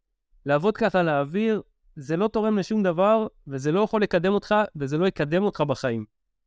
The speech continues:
אין שום סיכוי בעולם שאתה תתקדם צעד אחד קדימה, אתה כל היום תרדוף אחרי הזנב של עצמך.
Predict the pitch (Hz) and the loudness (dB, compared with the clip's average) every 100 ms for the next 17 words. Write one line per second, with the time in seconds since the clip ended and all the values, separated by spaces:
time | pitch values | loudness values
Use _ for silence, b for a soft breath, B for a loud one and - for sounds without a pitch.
0 | - 170 185 233 233 - 185 208 165 160 | -6 -4 -2 -2 -4 -4 -2 0 0 2
1 | 185 214 - 160 151 143 156 - 151 196 | 2 2 -2 -6 -6 -6 -8 -6 -2 -2
2 | 196 190 170 180 165 156 196 233 240 _ | 2 0 2 -2 -2 -2 0 0 -2 _
3 | _ _ - - - - 190 214 180 214 | _ _ -12 -8 -6 -2 0 4 4 2
4 | 202 143 156 202 - 131 165 156 143 160 | 0 -2 2 0 -2 -6 -2 0 0 -2
5 | 160 135 - 131 - | -2 -4 -4 -8 -8